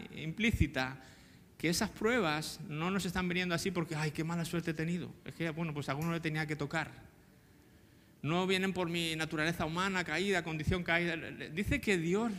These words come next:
Dios las está enviando. Son pruebas que vienen de parte de Dios.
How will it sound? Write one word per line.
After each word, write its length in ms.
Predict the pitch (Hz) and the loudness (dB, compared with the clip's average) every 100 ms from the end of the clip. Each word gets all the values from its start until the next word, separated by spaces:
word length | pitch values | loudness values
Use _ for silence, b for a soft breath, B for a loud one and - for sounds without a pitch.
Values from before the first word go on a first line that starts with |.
| 160 | -8
Dios 500 | 143 156 208 233 - - | -4 0 0 -2 -6 -6
las 300 | 151 151 151 | -6 -4 -6
está 420 | 135 - 160 - - - | -6 -6 -6 -8 -16 -12
enviando. 540 | 143 131 135 151 139 | -8 -6 -4 -2 -2
Son 240 | 131 190 190 | 0 0 0
pruebas 720 | - 196 233 294 285 285 - B B B - | 4 4 6 2 -2 -4 -10 B B B -2
que 160 | 160 | 0
vienen 320 | 147 190 226 | 2 2 2
de 120 | 185 131 | 0 -2
parte 320 | 143 147 160 | -6 -4 -4
de 100 | 135 | -2
Dios. 460 | 123 117 107 - | -4 -8 -10 -16